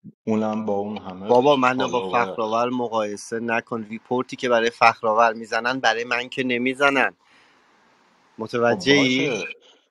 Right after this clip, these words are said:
Speaker 1: باشه. اون، اون یکی از، اه، به اصطلاح ای-،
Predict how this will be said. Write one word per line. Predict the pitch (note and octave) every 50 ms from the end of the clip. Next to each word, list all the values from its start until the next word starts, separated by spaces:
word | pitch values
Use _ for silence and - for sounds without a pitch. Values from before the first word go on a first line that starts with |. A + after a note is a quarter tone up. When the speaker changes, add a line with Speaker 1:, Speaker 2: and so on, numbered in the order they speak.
| _ _ _
Speaker 1:
باشه. | - F2 F#2 G#2 A2 - - D#3
اون، | D3 C3 B2 A2 - G#2+ F#2+ A2+ A#2+ A2 G#2 - _ _ _ _ _ _ _ _ _
اون | - G#2+ A2 A2+ A2+ A#2
یکی | A#2+ A#2+ A#2+ A#2+ A#2+ - C3 B2+
از، | B2 B2 B2+ B2+ A#2+ A2+ - - E2
اه، | F2+ - F#2+ G2+ G2 G2 G2 G2 G2 F#2+ F#2+ F#2+ F#2+ F#2+ F#2+ - - _ _ _ _ _ _ _ _ - _ - - - - - _ E3 E3+ D3 C3+ C#3 D#3 E3+
به | F#2+ G2+
اصطلاح | F#2+ F#2+ - - G#2 G2 - F2+ F#2+ G#2 A2+ A#2 A#2 G#2
ای-، | G2+ A#2 G2 G2+ G#2+ G#2